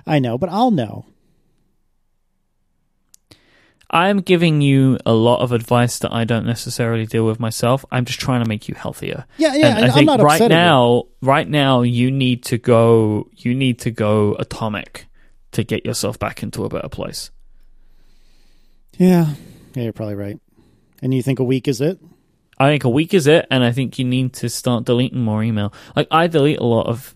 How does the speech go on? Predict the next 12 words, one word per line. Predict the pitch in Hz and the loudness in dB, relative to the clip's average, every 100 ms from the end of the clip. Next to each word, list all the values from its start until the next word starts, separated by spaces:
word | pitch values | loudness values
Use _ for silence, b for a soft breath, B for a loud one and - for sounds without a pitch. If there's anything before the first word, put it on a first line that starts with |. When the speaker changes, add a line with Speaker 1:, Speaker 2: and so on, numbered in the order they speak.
| - | -4
Speaker 2:
email. | 117 113 107 | -2 -2 -2
I've | 107 120 | -2 2
always | 147 143 | 2 2
said | - 143 | 0 -2
this, | 113 107 - | -2 -4 -2
right? | 110 110 | -2 0
Like, | 117 - - - b b b b | -2 -6 -18 -20 b b b b
I, | - - _ _ | -12 -12 _ _
I, | 139 123 - | 0 0 2
I | 135 | 0
really | 123 131 135 | 2 2 2
do | 131 143 147 131 117 | 2 2 4 2 0